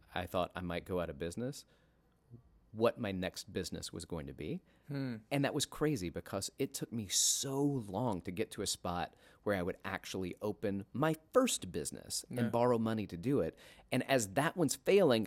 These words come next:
Speaker 1: I'm thinking about what's next.
Speaker 2: Wow.
Speaker 1: And it was something that just clicked. It was like, "Hey, you are a business owner now. There's no going back. Figure out what's le-, what's next.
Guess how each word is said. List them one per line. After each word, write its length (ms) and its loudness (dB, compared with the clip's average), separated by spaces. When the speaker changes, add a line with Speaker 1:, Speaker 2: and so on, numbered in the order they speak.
Speaker 1:
I'm 200 4
thinking 280 2
about 260 2
what's 260 0
next. 500 -2
Speaker 2:
Wow. 460 -8
Speaker 1:
And 220 6
it 120 4
was 180 6
something 340 4
that 140 4
just 320 0
clicked. 480 0
It 120 2
was 180 0
like, 440 0
"Hey, 380 2
you 340 2
are 80 10
a 40 10
business 400 4
owner 220 0
now. 160 -2
There's 220 2
no 180 6
going 300 2
back. 260 2
Figure 320 4
out 140 6
what's 240 0
le-, 180 -2
what's 260 0
next. 340 -4